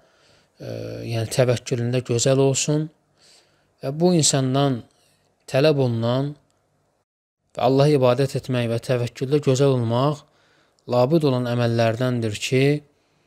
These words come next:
əgər insan Rəbbinə ibadət eləyərsə və həmçinin də Rəbbinə gözəl təvəkkül eləyərsə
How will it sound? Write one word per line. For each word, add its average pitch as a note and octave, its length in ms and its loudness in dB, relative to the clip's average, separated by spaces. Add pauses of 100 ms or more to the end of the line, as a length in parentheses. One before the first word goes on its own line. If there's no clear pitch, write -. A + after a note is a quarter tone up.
(280)
əgər A#2+ 280 -2
insan C3 340 -2
Rəbbinə A#2 760 0 (800)
ibadət B2 440 0
eləyərsə B2 640 -2
və C#3 120 0
həmçinin C3 460 -4
də A#2 100 -2
Rəbbinə B2 360 0
gözəl C3+ 340 0
təvəkkül B2+ 560 -2
eləyərsə C3 480 0